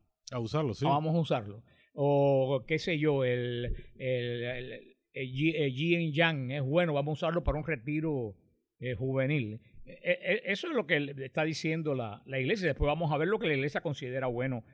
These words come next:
Speaker 2: o malo, para si alguno se escandaliza por, por ahí. Y dice una cosa muy interesante. La, la nueva era tiene creencias.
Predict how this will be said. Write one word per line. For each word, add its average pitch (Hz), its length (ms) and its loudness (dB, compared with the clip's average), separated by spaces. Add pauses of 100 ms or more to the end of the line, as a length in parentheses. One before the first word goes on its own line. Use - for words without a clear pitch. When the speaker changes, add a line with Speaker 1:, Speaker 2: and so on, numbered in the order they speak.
(140)
Speaker 2:
o 117 120 -8
malo, 170 300 -2
para 120 180 -4
si - 80 -12
alguno 127 280 -6
se 143 120 -8
escandaliza 123 720 -6
por, 117 200 -14 (440)
por 127 160 0
ahí. 175 260 0 (440)
Y 196 100 6
dice 233 160 4
una 208 120 4
cosa 202 220 4
muy 185 240 4
interesante. 151 720 0 (200)
La, 139 320 -2 (320)
la 139 140 0
nueva 226 380 8
era 233 180 4
tiene 185 320 -2
creencias. 135 640 0